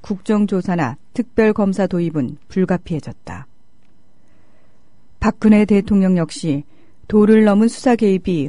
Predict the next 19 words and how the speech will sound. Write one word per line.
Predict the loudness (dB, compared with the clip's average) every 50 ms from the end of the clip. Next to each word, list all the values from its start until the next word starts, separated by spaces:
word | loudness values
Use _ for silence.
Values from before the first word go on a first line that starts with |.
| -8 -6
어떠한 | -4 -4 -2 -2 -2 -2 -2 0 -2
사태를 | -2 -4 -4 -4 -4 -2 -2 -2 -2
불러오는지 | -2 -2 -2 0 0 0 0 0 -2 -4 -4 -4 -6 -4
목도했을 | -2 -2 -4 -4 -4 -2 -2 -2 -2 -4 -6 -8
것이다. | -6 -8 -8 -10 -10 -12 -12 -12 -12 -14 -18 -20 -20 -20 -20 -20 -20 -20 -20 -20 -20 -20 -20 -20 -20 -20 -20 -20 -20 -20 -20 -20 -6 0
루머나 | 4 6 6 8 8 6 6 4 4 2 2
찌라시라고 | 0 -2 -2 0 2 0 0 0 0 0 0 0 0 0
호통치면 | -2 -2 0 4 4 4 4 2 0 -2 0 0 0 -2 -4 -8 -12 -20 -20 -20 -20 -20 -20 -14 -6
검찰이 | -2 0 0 0 0 -2 -2 -2 -2 -2 -4 -4 -4
맞춤형 | -2 -2 -2 -2 -4 -2 -2 0 0 0 0 0
수사 | -2 -6 -6 -4 -2 -2
결과를 | 0 0 -2 -2 -2 -2 -2 -2
내놓고 | -2 -2 -4 -4 -6 -8 -8 -8 -8 -8 -12 -18 -20 -20 -20 -20 -20 -20 -20 -20 -20 -20 -18
시민들도 | -10 -4 0 0 2 2 2 0 0 -2 -2 0 0 -2 -2
받아들이리라 | -2 -4 -4 -2 -2 -2 0 -2 -2 -4 -4 -4 -4 -4 -4 -4
생각했을 | -2 -4 -2 -2 -4 -4 -6 -12 -12 -12 -12
법하다. | -12 -12 -12 -12 -12 -12 -12 -14 -14 -16 -20 -20 -20 -20 -20 -20 -20 -20 -20 -20 -20 -20 -20 -20 -20 -20 -20 -20 -20 -20 -20 -18 -10
그러나 | -4 -2 -2 0 0 -2
착각이었다. | -4 -6 -4 -2 -2 0 0 -2 -4 -6 -8 -10 -10 -10 -10